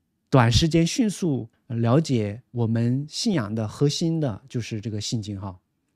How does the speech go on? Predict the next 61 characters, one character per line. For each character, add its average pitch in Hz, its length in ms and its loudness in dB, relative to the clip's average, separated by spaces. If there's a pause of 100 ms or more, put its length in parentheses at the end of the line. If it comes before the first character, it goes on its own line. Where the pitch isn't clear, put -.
所 - 180 8
以 202 100 10
为 302 300 8
什 127 220 2
么 120 80 4
还 127 120 0
要 175 120 4
宣 185 340 -2
读 110 220 -6
呢？ 110 220 -4 (200)
当 214 180 6
然， 185 280 2
这 196 120 -4
就 196 120 2
涉 247 200 0
及 208 160 -2
到 175 360 0
礼 135 340 4
拜 202 180 2
程 135 240 0
序 190 160 -2
的 175 120 0
问 123 120 2
题 110 140 -6
哈。 101 260 -6 (280)
嗯， 135 160 -4
据 294 180 6
说 285 220 4
这 277 120 2
是 247 220 0
一 220 140 0
个 226 120 2
教 254 200 6
会 240 120 4
传 139 240 0
统 156 160 0
嘛， 95 200 -6 (320)
初 - 180 2
期 214 120 2
教 202 200 6
会， 185 280 4
包 170 240 2
括， 170 300 -2
呃， 143 260 -4
后 185 240 4
来 127 160 6
渐 214 240 2
渐 226 220 0
的 117 240 -2 (120)
这 135 120 -6
个， 131 260 -4 (140)
呃， 139 80 -10
到 139 160 0
四 - 180 -4
五 123 140 0
世 151 180 -4
纪 143 220 0
以 120 60 0
后 123 260 4
等 120 180 -2
等， 113 140 -4